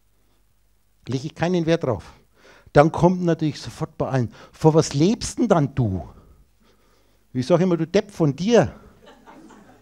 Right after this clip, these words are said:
Wieso von mir? Ja, mich gibt's doch gar nicht, wenn du mich nicht denkst. Und was nicht da ist, braucht nichts zum Leben. Jetzt pass auf, ich rede jetzt von Fakten. Das sind Fakten.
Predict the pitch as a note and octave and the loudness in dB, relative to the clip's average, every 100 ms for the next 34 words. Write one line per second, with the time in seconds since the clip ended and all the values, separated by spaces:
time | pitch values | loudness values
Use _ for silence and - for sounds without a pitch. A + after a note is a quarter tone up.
0 | - - - - F3 A3 G#3+ G#3 G#3 B3+ | -20 -20 -2 4 6 8 8 6 6 6
1 | C4+ A#2+ - _ D3+ G3 A3 F#4+ - G4 | 6 4 -2 _ 2 2 2 0 2 0
2 | E4+ - A#3 G#3+ G3+ G3+ G3+ E3 F3+ F3 | 2 4 6 6 2 2 2 2 2 0
3 | D3+ A#2 - - - - - - - - | -2 -2 -8 -16 -20 -20 -20 -20 -20 2
4 | G3 G3 A3 - A3 - - F3 G#3 C4 | 6 8 8 6 2 4 8 10 10 6
5 | - - F3+ A3+ - A3+ - - - E3 | 0 2 4 4 0 -4 -4 -8 -4 0
6 | C#3 B2 A#2 A2 G2 - - - - - | 2 2 0 -2 -6 -8 -18 -20 -20 -20
7 | - - - - _ _ _ - _ _ | -20 -20 -20 -20 _ _ _ -20 _ _
8 | _ D3+ D#3 G3 F3+ A#3+ B3+ F3 - - | _ -4 2 6 6 8 8 6 4 -14
9 | - - D3+ F3 G3 B3+ - G#3 A3 - | -20 -8 -2 4 4 2 0 -2 -2 -6
10 | - D3 - A3+ B3+ - - - - - | -4 -4 2 0 0 -6 -20 -20 -20 -20
11 | - - - _ _ _ _ _ _ _ | -20 -20 -20 _ _ _ _ _ _ _
12 | _ _ _ _ - E3 - C4+ B3 - | _ _ _ _ 2 4 6 2 2 4
13 | B3 B3+ - A2 | 4 2 -10 -16